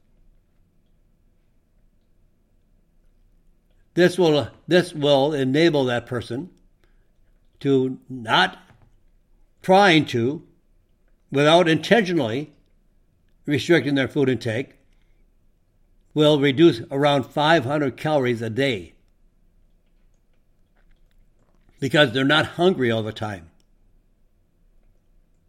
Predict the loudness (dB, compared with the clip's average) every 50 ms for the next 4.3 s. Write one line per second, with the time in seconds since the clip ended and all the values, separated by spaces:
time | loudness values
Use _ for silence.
0 | _ _ _ _ _ _ _ _ _ _ _ _ _ _ _ _ _ _ _ _
1 | _ _ _ _ _ _ _ _ _ _ -4 -2 0 2 2 6 8 8 8 8
2 | 6 2 2 4 4 4 4 2 2 2 2 2 0 -2 -6 -14 _ _ _ -2
3 | 0 2 2 2 2 2 0 -2 0 2 2 4 2 2 0 0 2 2 2 2
4 | 2 0 -6 -10 -14 -20